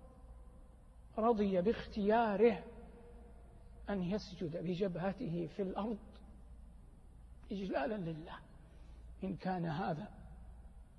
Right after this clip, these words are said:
في صلاة مفروضة أو كان هذا نافلة.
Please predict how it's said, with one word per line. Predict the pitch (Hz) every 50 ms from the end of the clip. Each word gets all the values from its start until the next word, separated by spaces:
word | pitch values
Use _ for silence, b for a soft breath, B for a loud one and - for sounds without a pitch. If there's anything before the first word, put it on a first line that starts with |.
| B B B B B B B B B B B - - -
في | - - 180
صلاة | - - - 214 214 220 214 - 202
مفروضة | 185 175 143 147 151 - 220 294 294 247 349 294 214 - - - B B B B B B B B B B B B B - - -
أو | 156 208
كان | - - 190 214 208 185
هذا | 214 196 160 220 240 240 214 240 233 202
نافلة. | 220 220 220 202 - - 226 202 196 190 - - 202 214 196